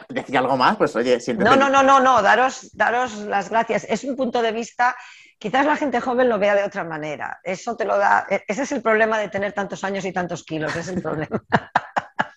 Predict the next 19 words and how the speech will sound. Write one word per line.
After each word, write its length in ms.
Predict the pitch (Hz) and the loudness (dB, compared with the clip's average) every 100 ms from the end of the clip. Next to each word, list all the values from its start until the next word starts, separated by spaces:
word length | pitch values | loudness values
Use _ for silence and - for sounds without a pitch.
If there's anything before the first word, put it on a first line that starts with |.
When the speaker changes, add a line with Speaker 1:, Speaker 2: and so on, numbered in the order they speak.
| - - _ _ _ _ 480 480 - - 208 - 240 254 233 220 _ 247 262 220 | -16 -16 _ _ _ _ 0 0 -2 -8 -8 -8 -6 -4 -4 -6 _ -6 0 2
Speaker 1:
Has 120 | 135 | 2
metido 280 | 143 151 160 | 2 6 6
todo 120 | 160 | 6
en 60 | 190 | 6
el 120 | 143 | 4
mismo 280 | 131 135 139 | 0 0 0
saco, 360 | 120 101 104 107 | 0 -2 2 2
¿eh? 80 | 143 - - | 2 2 2
Has 80 | 143 | 4
Speaker 2:
<laughs> 100 | 277 | 4
Ya, 80 | 170 | 4
Speaker 1:
metido 160 | 147 | 6
Speaker 2:
Paco. 200 | 294 175 | 6 6
Speaker 1:
todo 220 | 262 240 | 6 4
en 120 | 175 156 | 4 0
el 80 | |
mismo 300 | 123 135 131 | 2 0 2
saco. 400 | 123 - 95 98 - - - 220 | 2 2 0 -4 -2 -6 -6 -14
Nada, 1000 | 226 214 202 - 523 494 427 349 117 110 | -12 -12 -12 -2 2 2 0 -4 -2 0